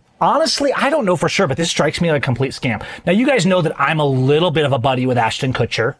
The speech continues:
I don't know him, by the way. But when, when twenty fourteen came out and my pulling over a cop video came out, Ashton Kutcher said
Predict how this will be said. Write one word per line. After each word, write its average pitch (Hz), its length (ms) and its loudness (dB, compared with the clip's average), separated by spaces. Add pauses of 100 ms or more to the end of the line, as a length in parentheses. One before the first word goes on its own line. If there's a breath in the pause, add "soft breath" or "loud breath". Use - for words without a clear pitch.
(200)
I 143 100 0
don't 123 200 -4
know 113 180 0
him, 104 140 -2
by 101 160 0
the 104 80 -2
way. 92 260 -4 (420 loud breath)
But 151 300 0
when, 156 540 2
when 160 320 2
twenty 208 480 2
fourteen 175 480 0
came 151 180 -2
out 143 220 0
and 147 100 0
my 135 120 2
pulling 151 260 -2
over 127 180 0
a 117 60 -4
cop 151 440 -2 (360 loud breath)
video 147 340 2
came 127 220 -2
out, 120 260 0
Ashton 135 400 -2
Kutcher 127 340 -2
said 117 440 0